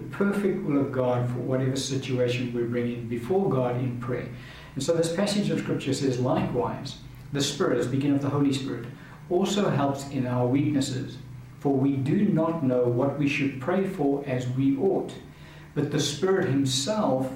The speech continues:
makes intercession for us with groanings which cannot be uttered.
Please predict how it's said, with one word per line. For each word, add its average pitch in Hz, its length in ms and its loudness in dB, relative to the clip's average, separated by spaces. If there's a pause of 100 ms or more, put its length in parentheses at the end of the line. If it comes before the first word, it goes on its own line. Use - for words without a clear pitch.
makes 143 420 2
intercession 143 840 0
for 190 300 2
us 135 300 0 (260)
with 139 240 2
groanings 165 540 2
which 143 260 -2
cannot 147 400 0
be 131 220 2
uttered. 143 360 -2